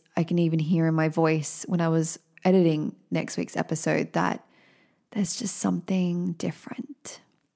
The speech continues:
And it's funny, it's like past me knew what future me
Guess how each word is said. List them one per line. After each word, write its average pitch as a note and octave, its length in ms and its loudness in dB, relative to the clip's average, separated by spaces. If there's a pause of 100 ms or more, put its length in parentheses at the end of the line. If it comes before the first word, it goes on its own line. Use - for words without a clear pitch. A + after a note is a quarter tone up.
(500)
And G3 140 4
it's F#3 100 0
funny, F3 380 4
it's E3 160 -6
like F3+ 180 2
past E3 460 0
me E3 320 2
knew D#3+ 640 0 (960)
what - 200 -4
future E3+ 380 -2
me D#3 440 -4